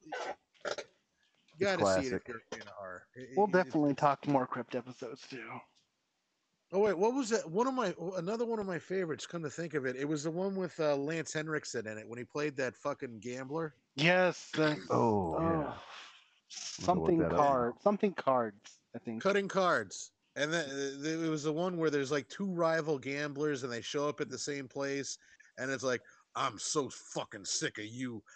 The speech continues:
Speaker 1: I'm gonna beat you in this deck of, uh, you know, th-, this game of cards, and you're gonna get the fuck out of my town," and all this.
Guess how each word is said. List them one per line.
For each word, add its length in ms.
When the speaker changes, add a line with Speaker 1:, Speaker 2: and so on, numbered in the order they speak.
Speaker 1:
I'm 160
gonna 160
beat 220
you 200
in 80
this 220
deck 200
of, 200
uh, 180
you 160
know, 120
th-, 200
this 180
game 260
of 100
cards, 360
and 80
you're 140
gonna 160
get 180
the 60
fuck 200
out 140
of 80
my 200
town," 380
and 80
all 180
this. 340